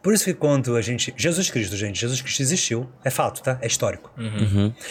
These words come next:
Speaker 1: Agora, essa questão, se ele ressuscitou alguém ou não, aí
Speaker 2: Sim.
Speaker 1: é crença, não entramos. Eu nunca entro em crença, mas esse homem existiu e ele morreu mesmo sem ter feito nada. Ele não era assassino, nada disso. Ele realmente existiu. É,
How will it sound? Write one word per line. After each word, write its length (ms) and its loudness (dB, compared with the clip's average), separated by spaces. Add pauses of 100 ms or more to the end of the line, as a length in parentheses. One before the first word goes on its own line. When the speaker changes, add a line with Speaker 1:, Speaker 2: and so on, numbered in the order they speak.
Speaker 1:
Agora, 240 4
essa 140 2
questão, 380 2
se 80 2
ele 80 2
ressuscitou 640 0
alguém 460 2
ou 80 -2
não, 300 2
aí 240 2
Speaker 2:
Sim. 80 4
Speaker 1:
é 120 4
crença, 460 2
não 160 4
entramos. 480 -2 (600)
Eu 100 2
nunca 240 4
entro 160 0
em 100 2
crença, 340 -2
mas 160 2
esse 220 2
homem 140 2
existiu 440 0
e 60 4
ele 100 4
morreu 260 2
mesmo 360 0 (560)
sem 180 0
ter 100 -2
feito 280 0
nada. 340 0 (380)
Ele 140 0
não 120 4
era 120 4
assassino, 320 0
nada 140 0
disso. 340 0 (240)
Ele 100 -6
realmente 320 0
existiu. 380 -4
É, 220 0